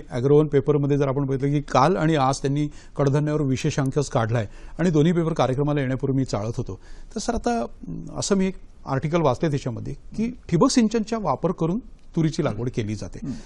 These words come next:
Speaker 1: सर, आता लागवडीचा जो खर्च आहे तसा शेतकऱ्यांना परवडत नाही, तर हे कितपत योग्य आहे सर? आपले काय विचार आहे या बाबतीत?
Speaker 2: हां, आता, अ, खरं तर, अ, कसं आहे की तूर हे, अ,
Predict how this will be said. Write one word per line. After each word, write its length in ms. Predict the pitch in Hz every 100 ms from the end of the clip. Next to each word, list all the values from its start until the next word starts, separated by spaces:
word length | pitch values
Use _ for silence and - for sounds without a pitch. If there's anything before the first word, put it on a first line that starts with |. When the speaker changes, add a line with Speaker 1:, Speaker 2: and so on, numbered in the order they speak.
| -
Speaker 1:
सर, 140 | - 233
आता 220 | 214 247 - -
लागवडीचा 580 | 151 117 127 175 190 202
जो 120 | 180 -
खर्च 260 | 127 -
आहे 160 | 151 156 - - - - -
तसा 160 | - 214
शेतकऱ्यांना 420 | 151 - 139 139
परवडत 420 | 135 127 135 -
नाही, 140 | 107 113 - - - -
तर 40 | 226 -
हे 60 | 240
कितपत 360 | - 190 - 214 -
योग्य 220 | 104 101
आहे 60 | 98
सर? 120 | - - -
आपले 260 | - - 208
काय 160 | 190 127
विचार 220 | 107 113
आहे 100 | 120
या 60 | 117
बाबतीत? 260 | 95 - - - - -
Speaker 2:
हां, 520 | 196 175 - - - -
आता, 160 | 170 240 254 247 247 247
अ, 360 | - 220 220 -
खरं 200 | 175 233
तर, 500 | 247 233 226 220 -
अ, 140 | 160 160
कसं 280 | 180 175
आहे 80 | 196
की 100 | 196
तूर 580 | - - 220 233 - 160
हे, 260 | 175 196 196 - -
अ, 260 | 147 143 147